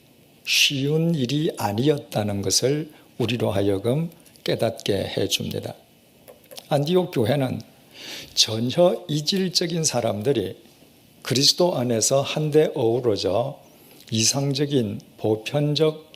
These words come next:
교회를 형성하고 있었던 만큼 교인들 간의 결속력이 얼마나 강했겠습니까?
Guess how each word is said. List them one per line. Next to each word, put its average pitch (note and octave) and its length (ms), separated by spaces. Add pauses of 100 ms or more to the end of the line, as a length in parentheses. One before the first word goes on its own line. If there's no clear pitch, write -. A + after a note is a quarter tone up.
교회를 D3 720
형성하고 C#3 800
있었던 B2 540
만큼 A#2 600 (960)
교인들 D#3 680
간의 D#3 600
결속력이 C3 1000
얼마나 C#3+ 840
강했겠습니까? G#2 1000